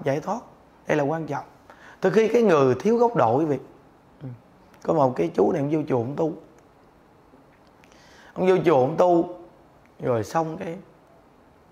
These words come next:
ông được làm phòng đăng ký. Làm phòng đăng ký xong cái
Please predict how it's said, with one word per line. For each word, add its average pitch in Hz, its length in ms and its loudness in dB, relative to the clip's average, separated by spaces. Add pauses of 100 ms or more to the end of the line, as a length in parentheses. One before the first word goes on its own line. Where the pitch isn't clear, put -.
(480)
ông 160 160 0
được 139 160 0
làm 127 180 2
phòng 113 180 -2
đăng 143 160 -2
ký. 180 260 2 (1000)
Làm 147 140 4
phòng 151 180 4
đăng 175 160 2
ký 220 280 2
xong 180 280 2
cái 180 460 -4